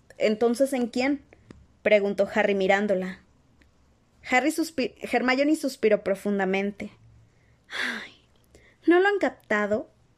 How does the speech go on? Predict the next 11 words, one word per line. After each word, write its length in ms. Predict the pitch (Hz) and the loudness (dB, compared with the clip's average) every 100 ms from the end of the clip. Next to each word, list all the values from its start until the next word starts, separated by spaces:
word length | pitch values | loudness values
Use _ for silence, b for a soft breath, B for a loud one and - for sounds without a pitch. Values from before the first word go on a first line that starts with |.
| - | -18
se 200 | - 202 | -2 2
lamentó. 600 | 202 202 190 190 202 208 _ b b b b b | 2 2 0 2 0 0 _ b b b b b
"Podrías 400 | - 339 370 381 | -2 2 2 2
hacerlo 380 | 415 392 349 349 349 | -2 -2 0 -2 0
tú, 140 | 370 - | -2 0
Harry". 380 | 277 214 196 196 - _ _ _ _ _ _ _ _ _ _ _ _ _ _ _ _ _ _ - | -2 -2 -2 -6 -10 _ _ _ _ _ _ _ _ _ _ _ _ _ _ _ _ _ _ -2
Hubo 180 | 247 330 | 2 4
un 80 | |
momento 360 | 330 294 269 254 | 4 4 4 4
de 120 | 240 | 4
silencio. 600 | 233 214 214 220 - 196 | 2 0 2 2 -4 -12